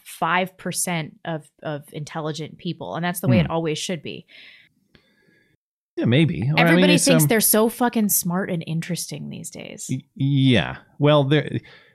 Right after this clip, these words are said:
Speaker 2: y-, if you're going for a specific reason, like you wanna become a lo-, a lawyer or a doctor or something like that, absolutely.
Speaker 1: You don't wanna be a lawyer.
Speaker 2: Uh, there was a world in which I thought I did,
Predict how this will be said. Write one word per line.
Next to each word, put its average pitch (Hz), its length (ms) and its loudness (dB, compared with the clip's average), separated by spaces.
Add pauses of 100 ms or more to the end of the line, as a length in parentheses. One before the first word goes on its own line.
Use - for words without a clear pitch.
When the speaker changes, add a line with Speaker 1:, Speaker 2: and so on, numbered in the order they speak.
(140)
Speaker 2:
y-, 143 200 2
if 135 180 2
you're 151 80 4
going 175 340 4
for 151 120 4
a 127 40 2
specific - 500 2
reason, 110 400 4
like 101 120 0
you 95 80 4
wanna 101 120 4
become 101 200 2
a 101 60 4
lo-, 90 240 0
a 87 220 2
lawyer 135 400 0
or 101 160 2
a 82 60 2
doctor 110 640 -2
or 87 220 -2
something 117 480 2
like 107 220 4
that, 101 300 2
absolutely. 98 500 2
Speaker 1:
You - 40 2
don't 202 160 2
wanna 175 180 2
be 165 140 -2
a 156 60 -2
lawyer. 147 640 -10 (1160)
Speaker 2:
Uh, 120 480 6 (140)
there 139 100 6
was 147 140 6
a 143 80 4
world 165 320 6
in 147 100 6
which 143 160 4
I 127 80 4
thought 117 200 2
I 117 80 4
did, 87 320 -2